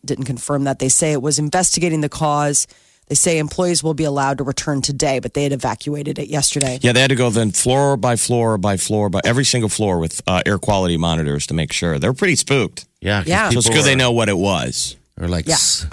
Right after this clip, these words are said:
Speaker 3: having a hard time breathing and all that stuff.
Speaker 2: You know, I would have
Speaker 3: Wow.
Speaker 2: been, like, like, like, eleven floors away from the problem yesterday. I still would have been like, <clears throat> I don't know. I feel, I think I have
Speaker 1: can't.
Speaker 2: to go home for the day.
Speaker 1: Jeff,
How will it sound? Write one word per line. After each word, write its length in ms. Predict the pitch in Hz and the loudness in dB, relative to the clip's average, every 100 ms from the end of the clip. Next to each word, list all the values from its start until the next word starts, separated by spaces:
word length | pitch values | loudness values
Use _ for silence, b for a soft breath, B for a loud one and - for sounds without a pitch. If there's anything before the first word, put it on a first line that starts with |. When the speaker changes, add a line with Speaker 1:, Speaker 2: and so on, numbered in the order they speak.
| - - 80 | -12 -10 -2
Speaker 3:
having 240 | 101 92 | -2 0
a 20 | |
hard 240 | 87 101 90 | 0 -2 0
time 240 | 90 82 | 0 0
breathing 540 | - 90 104 98 85 | -2 -2 0 0 -2
and 100 | 73 | -2
all 160 | 69 71 | -2 -2
that 220 | 71 67 | -2 -2
stuff. 540 | - - 69 62 - - b | -4 -2 -2 -4 -10 -20 b
Speaker 2:
You 80 | 113 | 0
know, 140 | 117 107 | 2 4
I 100 | 101 | 4
would 120 | 98 | 2
have 60 | 95 | 2
Speaker 3:
Wow. 140 | 90 | 2
Speaker 2:
been, 80 | 85 | 0
like, 200 | 73 - | -2 -4
like, 160 | 87 85 - | -2 -2 -4
like, 340 | 87 85 - - - | -2 -2 -4 -10 -2
eleven 380 | 90 92 85 85 | 0 2 0 0
floors 360 | - 82 85 | 0 0 0
away 180 | 85 80 | 0 -2
from 140 | 76 82 | -2 -4
the 60 | |
problem 420 | 73 80 71 69 65 | -2 -2 -2 -2 -2
yesterday. 320 | 62 - 60 | -2 -4 -4
I 20 | |
still 220 | 50 - | -4 -4
would 80 | 67 | -4
have 60 | 58 | -4
been 100 | 64 | -4
like, 140 | 55 - | -4 0
<clears throat> 1900 | - - - - - _ - - _ - 262 - - 277 - 294 - 294 - | 0 2 0 0 -4 _ -20 -20 _ -4 -2 -2 -2 -4 -2 -4 -2 -4 -2
I 180 | 143 143 | 0 2
don't 100 | 143 | 2
know. 100 | 127 | 2
I 80 | 110 | 2
feel, 360 | 135 123 104 - - _ _ _ - 143 | 2 2 0 -4 -16 _ _ _ -10 -2
I 40 | |
think 120 | - 160 | 2 4
I 20 | |
have 80 | 156 | 2
Speaker 1:
can't. 60 | - | 2
Speaker 2:
to 60 | |
go 120 | 131 | 0
home 180 | 123 123 | 0 0
for 60 | 117 | -2
the 120 | 98 | -2
day. 220 | 92 80 73 | -2 -2 -2
Speaker 1:
Jeff, 720 | - 214 208 214 233 - - | 0 2 4 2 0 -4 -8